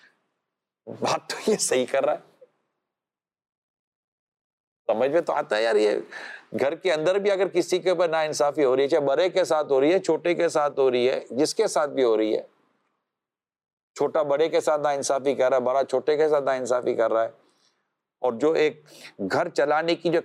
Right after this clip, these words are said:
تقسیم ہے، جیسے مولا علی رضی اللہ تعالیٰ عنہ نے فرمایا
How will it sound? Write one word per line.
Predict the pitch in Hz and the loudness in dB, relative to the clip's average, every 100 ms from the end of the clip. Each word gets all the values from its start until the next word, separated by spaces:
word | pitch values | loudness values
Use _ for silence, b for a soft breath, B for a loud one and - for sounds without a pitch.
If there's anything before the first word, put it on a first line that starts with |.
| - | -4
تقسیم | 139 - - 185 175 | -8 -4 0 0 2
ہے، | 135 | 0
جیسے | 131 135 | 0 0
مولا | 127 135 139 | 0 2 2
علی | 147 165 | 2 2
رضی | 147 147 | 2 2
اللہ | 139 | 0
تعالیٰ | 127 135 127 | 0 0 0
عنہ | 120 | 0
نے | 117 107 | 0 -2
فرمایا | 104 101 101 110 | -4 -2 0 -2